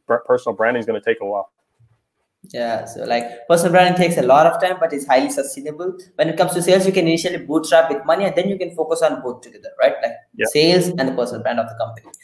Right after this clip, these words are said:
Speaker 2: That makes a lot of sense. And here's a quick question from one of our viewer.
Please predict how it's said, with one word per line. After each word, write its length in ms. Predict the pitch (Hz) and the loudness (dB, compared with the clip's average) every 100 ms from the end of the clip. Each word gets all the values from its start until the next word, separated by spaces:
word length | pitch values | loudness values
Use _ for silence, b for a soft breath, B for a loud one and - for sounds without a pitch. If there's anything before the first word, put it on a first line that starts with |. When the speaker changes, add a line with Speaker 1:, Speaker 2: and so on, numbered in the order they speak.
| B - | B -2
Speaker 2:
That 120 | 139 | 0
makes 200 | 147 - | 2 2
a 40 | |
lot 140 | 127 123 | 2 2
of 80 | |
sense. 180 | - 120 | 0 -2
And 280 | 139 135 131 B B | 2 2 0 B B
here's 180 | 226 220 | 2 2
a 60 | 214 | 2
quick 220 | 208 196 | 0 2
question 320 | 180 170 165 | 2 2 0
from 240 | 165 151 131 | 2 0 2
one 180 | 131 | 2
of 100 | 135 135 123 | 2 2 -2
our 140 | 117 | -2
viewer. 380 | 135 160 160 | -2 0 0